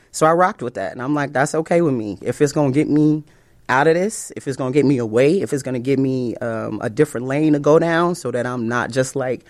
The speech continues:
her who ended up pregnant at fourteen, or her who ended up pregnant at sixteen,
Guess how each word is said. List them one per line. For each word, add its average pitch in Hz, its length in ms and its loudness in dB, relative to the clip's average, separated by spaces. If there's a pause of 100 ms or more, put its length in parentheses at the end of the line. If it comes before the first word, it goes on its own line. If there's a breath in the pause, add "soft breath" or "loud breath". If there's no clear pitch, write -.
(400 soft breath)
her 160 260 4
who 160 160 2
ended 143 200 4
up 117 140 2
pregnant 165 320 2
at 151 140 2
fourteen, 180 560 -2 (240 soft breath)
or 117 420 0 (220 soft breath)
her 170 480 2 (180 loud breath)
who 156 160 -4
ended 156 180 6
up 143 120 2
pregnant 151 320 2
at - 180 -2
sixteen, 202 640 0